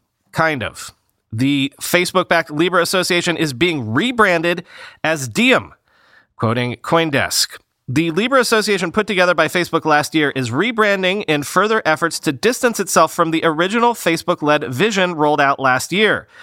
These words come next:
The group, composed of twenty-seven member firms, announced Tuesday it was changing its name to Diem, the Latin term for day, as it gears up for the potential twenty twenty-one launch of a single dollar-pegged stablecoin.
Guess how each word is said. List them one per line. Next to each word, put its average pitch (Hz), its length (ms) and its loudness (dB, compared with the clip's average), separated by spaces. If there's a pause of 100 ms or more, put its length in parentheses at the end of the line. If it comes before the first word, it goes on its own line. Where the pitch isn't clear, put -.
(360)
The 113 140 -2
group, 139 400 -2
composed 123 480 -2
of 110 100 -2
twenty-seven 135 500 0
member 135 220 0
firms, 165 480 0 (380)
announced 220 320 2
Tuesday 233 320 2
it 208 100 0
was 202 140 -4
changing 226 360 -2
its 208 160 -2
name 180 300 0
to 185 220 -4
Diem, 147 640 0 (260)
the 135 220 0
Latin 139 420 0
term 135 260 0
for 127 200 -2
day, 160 580 0 (240)
as 135 200 -2
it 139 120 -6
gears 143 260 0
up 139 200 0
for 143 160 -2
the 139 100 -2
potential 135 400 -4
twenty 147 260 0
twenty-one 135 380 -2
launch 139 240 0
of 143 140 0
a 147 80 0
single 220 400 0
dollar-pegged 185 680 0
stablecoin. 185 840 0